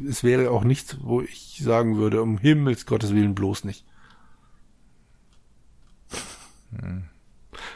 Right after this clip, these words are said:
Speaker 1: Aber meine Frau und meine Tochter haben mir beide schon gesagt, "Der kommt bestimmt bald auf irgendeiner Streaming-Plattform."
Speaker 2: Richtig,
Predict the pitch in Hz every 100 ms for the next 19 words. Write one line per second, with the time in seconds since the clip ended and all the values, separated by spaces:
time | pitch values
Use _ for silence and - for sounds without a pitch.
0 | - - - 107 120 120 - - 123 123
1 | 123 123 - - 117 143 147 143 127 123
2 | - 127 - 113 117 110 101 120 120 101
3 | 98 101 - - 147 165 - 175 202 -
4 | 110 120 127 - 131 127 123 113 - 113
5 | 110 104 113 110 - - 120 - - -
6 | - - 95 101 110 - 101 82 -